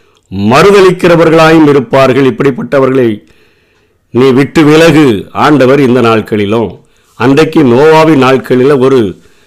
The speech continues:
பேழையை உண்டாக்கி அவர்களை காப்பாற்றுகிறதற்கு சொன்னது போல, தன்னுடைய சுவிசேஷத்தின் மூலமாக இந்த உலகத்திற்கு ஒரு கிருபையின் காலத்தை ஏற்படுத்தி, இந்த கிருபையின் காலத்துல எப்படியாயிலும்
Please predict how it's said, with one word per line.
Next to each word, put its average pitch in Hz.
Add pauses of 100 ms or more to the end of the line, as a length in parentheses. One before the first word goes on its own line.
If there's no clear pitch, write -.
(280)
பேழையை 190
உண்டாக்கி 151
அவர்களை 135
காப்பாற்றுகிறதற்கு 131
சொன்னது 110
போல, 107 (600)
தன்னுடைய 156 (140)
சுவிசேஷத்தின் 165
மூலமாக 127 (600)
இந்த 123
உலகத்திற்கு 170
ஒரு 175
கிருபையின் 180
காலத்தை 147
ஏற்படுத்தி, 127 (460)
இந்த 170
கிருபையின் 180
காலத்துல 151
எப்படியாயிலும் 143